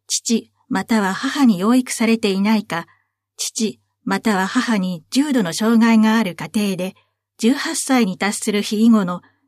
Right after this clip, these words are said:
最初の三月三十一日。中度以上の障害のある児童の場合は、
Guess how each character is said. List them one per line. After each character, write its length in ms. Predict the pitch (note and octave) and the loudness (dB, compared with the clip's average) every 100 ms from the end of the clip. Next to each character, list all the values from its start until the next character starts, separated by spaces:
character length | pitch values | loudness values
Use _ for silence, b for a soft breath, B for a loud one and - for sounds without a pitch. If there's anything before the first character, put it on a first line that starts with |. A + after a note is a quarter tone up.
| _ | _
最 220 | - A3+ | -2 0
初 200 | C4 C4+ | 2 4
の 140 | B3 A3+ | 4 4
三 240 | C4+ D4+ | 0 0
月 220 | C4 - | 0 0
三 280 | - B3 B3+ | 0 4 4
十 140 | F3+ F3 | 4 -2
一 280 | D#3+ G#3+ | -6 2
日。 440 | A3 G3 - F#3 - _ _ _ _ _ _ _ _ _ _ | 2 2 -2 -10 -12 _ _ _ _ _ _ _ _ _ _
中 240 | B3+ D4 | 0 0
度 120 | D#4 D#4 | 0 -2
以 100 | C4+ | 2
上 180 | B3 | 2
の 120 | G3+ F3+ | 2 -2
障 280 | G#3 A#3+ | 0 4
害 200 | A#3+ A#3+ | 4 4
の 120 | A3+ A#3+ | 4 4
あ 60 | |
る 120 | A3+ | 2
児 140 | G#3+ A#3+ | 2 2
童 200 | A#3 G3+ | 2 2
の 120 | F3 | -2
場 200 | E3+ G3 | -2 -2
合 160 | G3+ F#3 | -2 -4
は、 160 | F3 | -8